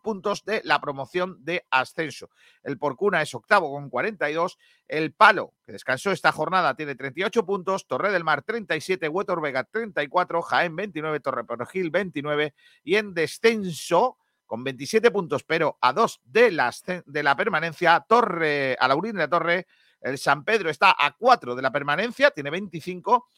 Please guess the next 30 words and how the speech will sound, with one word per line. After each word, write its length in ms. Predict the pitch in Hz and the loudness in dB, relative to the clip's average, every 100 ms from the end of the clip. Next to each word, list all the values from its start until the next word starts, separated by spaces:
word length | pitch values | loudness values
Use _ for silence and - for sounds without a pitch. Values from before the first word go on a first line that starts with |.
| _ - | _ -4
el 160 | 220 | 2
Alaurino 500 | 185 165 156 196 170 | 4 4 0 -6 -6
está 320 | 147 - 160 - | -6 2 2 4
a 120 | 123 | -2
cinco 520 | - 254 240 - 98 90 | 0 -4 -4 -8 -12 -4
de 100 | 160 | -4
la 100 | 160 | -2
permanencia 600 | 185 151 165 175 175 175 _ _ | -4 -6 -6 -2 0 -2 _ _
con 180 | 151 185 | -8 -6
veinticuatro 400 | 190 180 180 143 | -6 -4 -4 -6
puntos 360 | 147 143 143 | -10 -8 -8
y 40 | 131 | -6
el 80 | 147 | -8
Intergym 440 | 151 131 131 156 | -6 -6 -6 -6
de 80 | 180 | -4
Melilla 400 | 139 123 120 - _ - _ | -2 0 0 -2 _ -20 _
solo 260 | - 170 | 0 2
tiene 160 | 135 143 | 2 4
cuatro 220 | 185 156 | 4 4
puntos 340 | 123 131 135 156 | 0 -2 -2 -2
y 40 | |
es 100 | 139 | -4
colista 580 | - 123 147 - 131 - | -2 -2 -2 4 4 2
de 280 | - 135 160 - | -6 -4 -4 -2
la 200 | 120 107 | -2 0
tabla, 480 | 120 120 120 117 - | 0 0 0 0 0
en 160 | 160 | 0
la 100 | 151 | 0
tabla 360 | 131 131 123 120 | 2 2 2 2
clasificatoria. 880 | - 127 120 123 120 104 - - - | 0 -2 -2 -6 -10 -10 -12 -20 -20